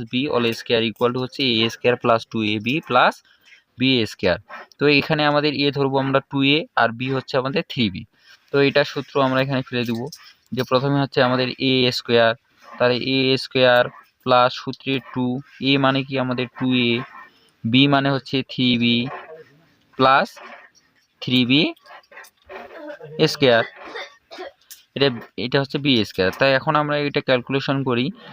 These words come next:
তাহলে হচ্ছে আমাদের, আহ, দুই দুগুণে চার, ফোর এ স্কয়ার প্লাস দুই দুগুণে চার, তিন চারে বারো, আহ, বারো এ বি প্লাস তিন তিরিকে নয়, আহ, হচ্ছে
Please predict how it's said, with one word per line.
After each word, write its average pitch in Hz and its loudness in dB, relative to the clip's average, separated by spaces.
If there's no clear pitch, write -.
তাহলে 127 2
হচ্ছে 135 -4
আমাদের, 131 0
আহ, 113 6
দুই 131 -4
দুগুণে 139 -2
চার, 127 4
ফোর 139 0
এ 123 -2
স্কয়ার 135 0
প্লাস 117 2
দুই 123 -2
দুগুণে 131 -4
চার, 127 4
তিন 139 -2
চারে 135 2
বারো, 113 2
আহ, - -2
বারো 117 4
এ 127 0
বি 139 -2
প্লাস 123 2
তিন 139 -2
তিরিকে 127 -2
নয়, 131 4
আহ, - -4
হচ্ছে 180 -6